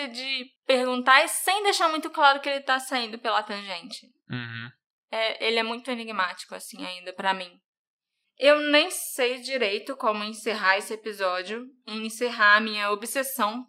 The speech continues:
Speaker 1: por esse caso, principalmente, porque é, é tudo muito misterioso e muito confuso. Quase não há evidências, e as evidências que existem são muito duvidosas. Muita coisa dita nesse caso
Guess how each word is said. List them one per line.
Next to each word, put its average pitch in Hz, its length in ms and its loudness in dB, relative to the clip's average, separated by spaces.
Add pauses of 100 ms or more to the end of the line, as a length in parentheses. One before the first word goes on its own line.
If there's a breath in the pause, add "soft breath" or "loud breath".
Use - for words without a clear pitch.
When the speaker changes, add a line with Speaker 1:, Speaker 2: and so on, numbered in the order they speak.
(360)
Speaker 1:
por 220 160 2
esse 220 240 0
caso, 202 400 4
principalmente, 202 880 -8 (260)
porque 247 260 -2
é, 240 220 6 (180)
é 233 100 4
tudo 247 360 0
muito 240 500 -4
misterioso 254 1000 0
e 233 60 -8
muito 226 340 -6
confuso. 226 720 -6 (760)
Quase 302 300 8
não 392 360 0
há 277 160 8
evidências, 269 720 -4 (260)
e 262 120 2
as 247 140 4
evidências 262 540 -2
que - 120 -4
existem 262 600 0
são 269 180 2
muito 254 340 2
duvidosas. 226 640 -4 (640)
Muita 294 320 4
coisa 254 340 2
dita 254 320 -2
nesse 220 260 -8
caso 254 400 6